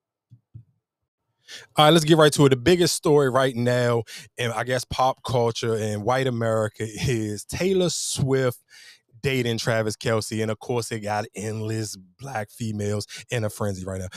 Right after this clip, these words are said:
A lot of women got their panties in a bunch because they love Travis Kelce. I know so many women who are, oh, fake, uh, Kansas City Chiefs fans. You watch Kansas City. "Oh, I'm only watching it. I remember the Super Bowl. I'm only watching it 'cause of Travis Kelce."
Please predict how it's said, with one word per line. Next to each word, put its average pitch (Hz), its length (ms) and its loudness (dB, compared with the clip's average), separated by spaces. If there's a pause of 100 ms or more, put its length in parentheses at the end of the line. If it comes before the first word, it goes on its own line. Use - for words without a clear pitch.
(120)
A 120 80 -2
lot 135 240 0
of 156 100 0
women 135 440 -2
got 120 240 -4
their 107 160 -6
panties 139 440 -4
in 127 120 -4
a 120 60 -4
bunch 110 300 -4
because 107 260 -6
they 113 120 -2
love 107 280 -4
Travis 104 320 -6
Kelce. 98 260 -10 (240)
I 135 80 -4
know 143 140 0
so 143 240 0
many 135 280 -2
women 113 380 -2 (220)
who 131 280 0
are, 113 280 2 (260)
oh, 135 280 0
fake, 135 280 -2 (100)
uh, 117 180 0
Kansas 127 360 -2
City 123 180 -4
Chiefs 120 280 -4
fans. 117 320 -2
You 113 60 -6
watch 120 240 0
Kansas 117 360 -6
City. 123 220 -6
"Oh, 127 100 2
I'm 143 100 -2
only 135 220 -2
watching 135 340 -2
it. 127 80 -2
I 123 40 0
remember 131 260 -2
the 120 40 -4
Super 139 220 -6
Bowl. 135 220 -4
I'm 156 120 -4
only 151 140 -4
watching 147 260 -2
it 135 60 -10
'cause 139 140 -8
of 139 60 -6
Travis 143 320 -2
Kelce." 131 360 -4